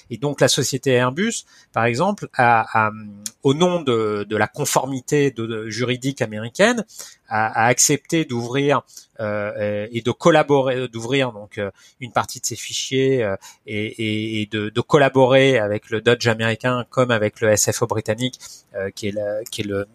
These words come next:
comment dire, le, l'organisme de lutte contre la corruption britannique.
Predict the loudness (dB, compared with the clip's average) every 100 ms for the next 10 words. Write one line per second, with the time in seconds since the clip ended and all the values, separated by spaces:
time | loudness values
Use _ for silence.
0 | -14 -12 -10 -8 0 2 2 2 0 2
1 | 0 0 -6 0 0 2 -4 -4 -6 -2
2 | 2 2 2